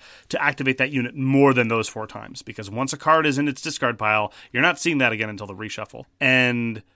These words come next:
it took me about half of the game, uh, the, the first play, to really internalize the constraint that that puts on your activation. So in Mythic Battles Pantheon, you can draft the most powerful unit you want, and you can, you know, have Ares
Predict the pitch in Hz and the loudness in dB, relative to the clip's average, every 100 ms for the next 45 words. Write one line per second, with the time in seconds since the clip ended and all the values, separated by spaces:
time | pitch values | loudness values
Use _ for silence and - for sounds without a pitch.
0 | _ - 151 - 175 185 156 151 - 151 | _ -4 -4 -4 -4 0 0 0 2 2
1 | 143 156 117 123 117 120 139 139 _ - | 2 -2 -8 -8 -4 -4 -6 -10 _ -6
2 | 139 131 139 131 120 - 143 - 123 139 | -4 -4 -2 -2 -2 -2 -4 -4 -2 -2
3 | 131 113 107 127 139 147 131 156 190 226 | -2 -6 0 0 2 0 0 -2 -2 -4
4 | 226 208 208 190 - 196 196 190 185 - | -6 -6 -6 -4 -2 -2 -4 -2 -2 -2
5 | 196 196 180 180 175 175 180 180 220 - | -6 -4 -2 -2 -2 -2 -6 -6 -12 -16
6 | - - - - 214 202 202 196 185 196 | -20 -20 -18 0 4 4 2 -2 -2 -2
7 | 175 - 208 180 156 147 147 139 156 160 | -2 -2 -2 0 0 0 -2 0 0 0
8 | 147 135 - 147 135 135 120 117 107 113 | 0 -2 0 0 0 -2 -6 -6 -8 -4
9 | 127 95 98 107 117 107 98 _ _ _ | -4 -4 -12 -12 -10 -10 -12 _ _ _
10 | _ 131 110 98 123 131 135 131 127 123 | _ -6 -4 0 0 2 -2 0 -2 -4
11 | 110 | -6